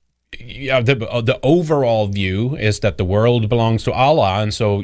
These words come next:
to emigrate to an area and, and, and deal with the,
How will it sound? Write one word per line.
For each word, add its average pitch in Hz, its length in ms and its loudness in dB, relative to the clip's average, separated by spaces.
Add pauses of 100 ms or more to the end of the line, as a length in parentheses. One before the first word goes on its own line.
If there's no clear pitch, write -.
to 107 300 0
emigrate 110 640 -2
to - 200 -4
an 101 60 0
area 101 380 0
and, 90 160 -4
and, 98 260 -4
and 95 180 -2
deal 107 240 2
with 98 200 0
the, 95 240 0